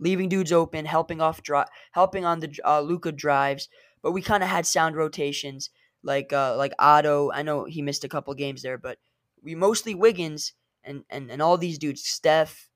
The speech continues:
Draymond. We were rotating with ease, but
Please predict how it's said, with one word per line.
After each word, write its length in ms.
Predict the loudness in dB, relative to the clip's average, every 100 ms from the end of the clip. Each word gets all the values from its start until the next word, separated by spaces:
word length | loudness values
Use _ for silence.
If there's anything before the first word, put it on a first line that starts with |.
| _ _ _ _ _
Draymond. 680 | -6 0 0 2 2 0 -4 -16 _
We 120 | -4
were 140 | -2 4
rotating 500 | 6 6 2 -2 -2
with 120 | -6
ease, 280 | -4 -4 -2
but 180 | -4